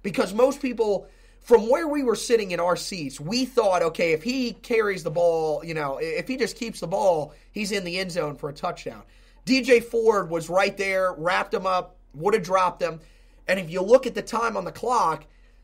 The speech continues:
I mean, there, there's pretty much a zero percent chance they would have gotten another snap off because of how long it takes you to get all your offensive linemen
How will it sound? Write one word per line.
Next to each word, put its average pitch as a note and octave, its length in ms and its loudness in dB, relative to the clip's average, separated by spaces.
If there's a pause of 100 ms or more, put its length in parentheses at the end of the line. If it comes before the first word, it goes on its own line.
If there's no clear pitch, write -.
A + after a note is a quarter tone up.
(880)
I F3+ 100 0
mean, F#3 220 -6
there, G#3 180 0
there's G3 320 -2
pretty C4 260 0
much A3+ 240 0
a F#3+ 60 -4
zero F#3 380 0
percent E3 400 -4
chance D3+ 380 -4
they D3+ 100 -4
would D3 140 -6
have C3 100 -10
gotten C#3 220 -6
another C3 280 -10
snap A#2+ 380 -16
off - 240 -20
because D3+ 260 -6
of D#3 60 -4
how F#3+ 240 0
long F3+ 260 4
it D#3+ 120 -4
takes F3+ 280 -8
you E3+ 80 -12
to D#3 80 -4
get D3+ 160 4
all E3+ 240 4
your F#3 180 -2
offensive F3+ 520 0
linemen E3 400 -4